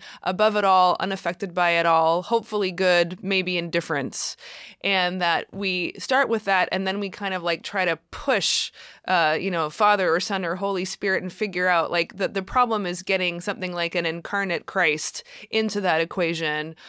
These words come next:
or a loving Father, or a, a present in this world Holy Spirit, and that's, that's the direction we're working from. But I think what you're trying to say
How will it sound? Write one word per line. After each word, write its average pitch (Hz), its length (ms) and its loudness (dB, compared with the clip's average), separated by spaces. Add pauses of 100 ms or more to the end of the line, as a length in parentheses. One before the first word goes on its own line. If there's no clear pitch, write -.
(100)
or 180 380 2
a 180 60 6
loving 208 360 2
Father, 180 600 2
or 165 320 2
a, 160 340 0
a 170 220 -2
present 202 480 0
in 196 160 -2
this 196 200 -4
world 175 300 0
Holy 185 300 -2
Spirit, 175 440 -2
and 180 100 -2
that's, 185 320 -2 (220)
that's 190 180 -2
the 208 80 -4
direction 180 480 -6
we're 160 140 -6
working 160 360 -4
from. 156 380 -6
But 202 140 0
I 208 80 4
think 202 160 -2
what - 80 -2
you're 247 100 0
trying 240 140 -2
to 202 200 -2
say 165 440 0